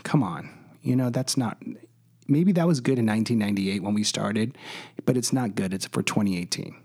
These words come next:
Okay? So, um, you don't do that. This isn't, this isn't an industry that just started.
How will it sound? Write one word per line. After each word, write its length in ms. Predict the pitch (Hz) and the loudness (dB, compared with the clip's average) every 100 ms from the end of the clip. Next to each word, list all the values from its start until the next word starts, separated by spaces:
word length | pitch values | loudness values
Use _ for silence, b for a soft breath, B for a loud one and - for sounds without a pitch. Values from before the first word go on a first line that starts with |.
| _ - - | _ -6 -4
Okay? 400 | 110 131 127 120 - | 0 0 0 -2 -4
So, 420 | - 117 110 120 B B B B B - | -4 0 0 -2 B B B B B -6
um, 160 | 101 101 | -2 0
you 160 | 113 147 | 2 2
don't 240 | 143 117 | 2 0
do 160 | 110 92 | 0 0
that. 240 | 92 - - | -4 -6 -4
This 180 | 117 - | -2 0
isn't, 260 | 123 131 135 | 2 0 0
this 180 | 131 | 0
isn't 220 | 147 147 131 | 2 2 0
an 100 | 113 | 0
industry 380 | 113 117 - 107 | 0 0 0 0
that 120 | 104 | 0
just 180 | - - | -2 -2
started. 380 | 98 92 90 | -4 -6 -8